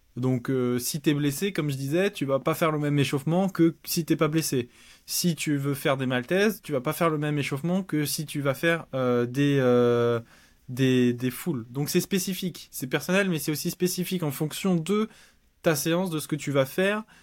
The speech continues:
et de comment tu te sens, et de ton background, et tout ça.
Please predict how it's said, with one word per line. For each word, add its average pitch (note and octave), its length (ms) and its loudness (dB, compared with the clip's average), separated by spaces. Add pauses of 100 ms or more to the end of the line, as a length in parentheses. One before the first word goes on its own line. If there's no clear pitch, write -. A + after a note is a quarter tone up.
(220)
et C#3 220 2
de C#3+ 100 2
comment D3+ 240 2
tu D3 140 -4
te C#3 60 -6
sens, G3+ 420 -2
et C#3 120 0
de C3+ 140 0
ton C#3 220 -4
background, D3+ 640 0
et B2+ 140 0
tout C#3 180 -10
ça. A2+ 220 -6